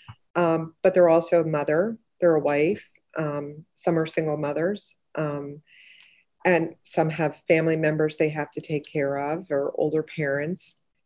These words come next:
The key thing is that we all have issues and adversity and problems in life. And the key thing that I try to relay to the women that come to the, the group is, is that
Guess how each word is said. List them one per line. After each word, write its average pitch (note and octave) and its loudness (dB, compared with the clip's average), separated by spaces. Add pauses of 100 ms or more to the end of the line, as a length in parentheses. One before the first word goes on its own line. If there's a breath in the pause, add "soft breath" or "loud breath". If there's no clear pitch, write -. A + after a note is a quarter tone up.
(160)
The F#3+ 2
key C4 2
thing F#3+ 2
is D#3+ 0
that - -2
we D#3+ 2
all E3+ 6
have E3+ 0 (160)
issues D#3 -4
and D3 -6
adversity D#3+ 0
and C#3+ -12
problems D3 -6
in C#3+ -6
life. D3+ -4 (280)
And D#3+ -2 (440 soft breath)
the F#3 2
key D4 -2
thing G3+ 2 (140)
that D#3+ 2
I D3+ 0
try E3 2
to D3+ 2
relay D#3+ 2
to D#3+ -8
the D3+ -4
women D3+ -4
that D3+ -4
come E3 -4
to E3 -6
the, D3 -2 (220)
the E3 -4
group E3 2
is, D3+ 0
is D#3 -4
that D#3 2